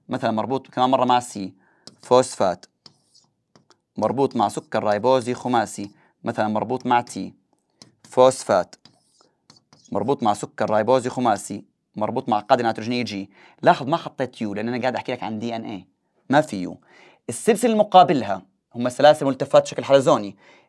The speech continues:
لكن أنا فكيتهم عشان تسهيل الشرح. السلسلة المقابلة بتكون كالآتي إجباري. نفس الشيء النيوكليوتيدات،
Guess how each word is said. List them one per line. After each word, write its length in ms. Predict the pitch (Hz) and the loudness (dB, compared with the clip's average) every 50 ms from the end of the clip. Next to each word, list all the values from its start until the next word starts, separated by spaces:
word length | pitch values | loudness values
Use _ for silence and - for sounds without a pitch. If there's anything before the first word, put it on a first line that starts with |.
| _ _ - | _ _ 4
لكن 280 | 127 139 143 143 151 147 | 6 6 6 6 2 0
أنا 140 | 156 170 | 0 0
فكيتهم 460 | 165 - - - - 180 160 - 165 151 | -2 -2 -6 2 4 4 4 4 2 -2
عشان 200 | 147 - 165 147 | -2 -2 -4 -6
تسهيل 260 | 143 - - 143 127 | -6 -6 -6 -4 -4
الشرح. 400 | 117 - - 95 95 95 - - _ - - _ _ _ - | -4 -4 -4 -4 -4 -4 -6 -10 _ -20 -20 _ _ _ -10
السلسلة 400 | 117 - - 208 202 190 202 190 | -10 0 2 2 2 2 0 -2
المقابلة 420 | 185 180 - - 170 165 170 165 | 0 -2 2 4 4 4 6 4
بتكون 360 | 151 127 - - - 156 156 139 | 2 0 -2 -6 -6 -6 -6 -2
كالآتي 580 | - 143 135 143 - 131 123 123 - 131 - | -2 -2 0 2 2 0 0 0 -2 -6 -8
إجباري. 460 | 127 113 110 - 95 95 92 90 90 _ _ _ _ _ _ _ _ _ _ _ _ | -8 -6 -2 -2 -2 -2 -2 -4 -10 _ _ _ _ _ _ _ _ _ _ _ _
نفس 180 | 151 196 - - | -4 -2 -2 -2
الشيء 180 | 185 - 180 185 | -4 -4 -4 -4
النيوكليوتيدات، 720 | 180 175 - 170 160 165 - 147 120 127 107 104 - | -4 -4 -4 -6 -8 -6 -6 -4 -2 -2 -2 -2 -4